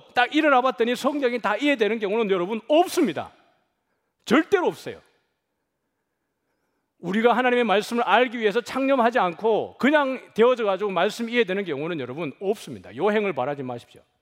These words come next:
철저하게 이 말씀에 대해서 기초부터 들어가져야 거기에서 누구를 보냐 그러면 하나님의 광대하심을 봅니다. 물론요,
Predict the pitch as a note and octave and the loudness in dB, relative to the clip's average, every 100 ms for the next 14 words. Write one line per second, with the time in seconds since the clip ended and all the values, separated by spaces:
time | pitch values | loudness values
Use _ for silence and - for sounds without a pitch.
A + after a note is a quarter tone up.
0 | _ _ _ _ _ _ _ _ _ _ | _ _ _ _ _ _ _ _ _ _
1 | _ _ _ _ _ _ _ _ _ _ | _ _ _ _ _ _ _ _ _ _
2 | _ _ _ - D4+ E4 G4 D4+ C#4 D4 | _ _ _ 0 0 2 4 4 4 -2
3 | C4 G#3 B3+ D#4+ C4+ F3 E3 - G#3+ - | 2 2 2 0 0 2 -2 -2 -2 -2
4 | G3 C4 C#4 C#4 B3+ A#3+ B3 - _ F#3+ | -4 -2 -4 0 2 2 -2 -10 _ 2
5 | B3 B3+ C4 B3+ C#4+ D#4 E3+ - - _ | 2 4 2 4 4 4 2 -4 -20 _
6 | - B3 B3+ B3 A#3 G#3 D4 D#4+ G#3 F#3+ | -2 0 2 2 0 -2 2 2 2 0
7 | E3+ C#3 C#3+ F#3 G#3 - _ _ _ _ | -2 -4 -4 -4 -6 -12 _ _ _ _
8 | _ _ _ _ _ _ _ E3+ C#3 A2+ | _ _ _ _ _ _ _ -8 -8 -6
9 | A2 B2 B2+ _ F#2+ A2 A#2+ A2 G2 - | -8 -10 -12 _ -16 -14 -12 -14 -16 -18
10 | G2+ F#2+ _ F2+ _ _ _ _ _ _ | -20 -20 _ -20 _ _ _ _ _ _
11 | _ _ _ _ _ _ _ _ _ _ | _ _ _ _ _ _ _ _ _ _
12 | _ A#2 C3 F3 E3 | _ -12 -6 -4 -4